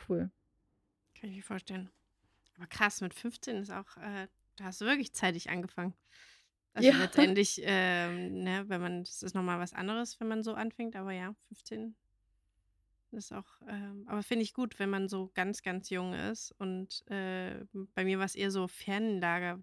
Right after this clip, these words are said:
Speaker 2: zum ersten Mal alleine ins
Speaker 1: Ja.
Speaker 2: Ferienlager. Man weiß nicht, wen man kennenlernt und mit keinen Freunden, sondern einfach neue Freunde kennenlernen. Und dann
Speaker 1: Aber das ist doch auch mega cool, oder? Ich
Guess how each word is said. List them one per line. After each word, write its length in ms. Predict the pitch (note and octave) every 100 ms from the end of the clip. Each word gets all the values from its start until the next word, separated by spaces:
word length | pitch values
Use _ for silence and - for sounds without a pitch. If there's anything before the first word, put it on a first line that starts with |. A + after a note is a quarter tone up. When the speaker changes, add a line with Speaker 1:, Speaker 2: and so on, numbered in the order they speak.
| -
Speaker 2:
zum 160 | -
ersten 300 | - F#3+ -
Mal 160 | F#3+ F#3 - - G#3
alleine 300 | G3 F#3+ G3
ins 140 | F3+
Speaker 1:
Ja. 20 | F#3
Speaker 2:
Ferienlager. 640 | G3+ G3 G3 F#3 F3+ F3+
Man 180 | F3+ F3+
weiß 220 | F3+ -
nicht, 160 | F#3+ -
wen 100 | F#3
man 160 | F3+ F3
kennenlernt 680 | - F#3 F#3 F3+ F3+ F#3
und 200 | F#3+ F#3+ F#3+
mit 180 | F#3+
keinen 300 | - - F#3+
Freunden, 520 | F#3+ - F3 F#3+ G3+ G3+
sondern 280 | G#3+ A3+
einfach 220 | G3+ G#3 A3
neue 280 | A3+ A#3
Freunde 400 | G#3+ - F3+ F3+
kennenlernen. 580 | F3+ - F3+ F3 F3 F3 - _ _ _ _ _ _ _ _ _ - - - _
Und 120 | - F#3
dann 440 | F#3+ F#3 F3+ F#3 - _ _
Speaker 1:
Aber 180 | - F#3+
das 200 | F#3 F3+
ist 60 | F#3
doch 140 | F3+
auch 240 | - F#3 -
mega 280 | F#3 F3+ F3+ -
cool, 140 | F#3+ F3+
oder? 280 | F3+ F#3 F#3+
Ich 200 | F#3+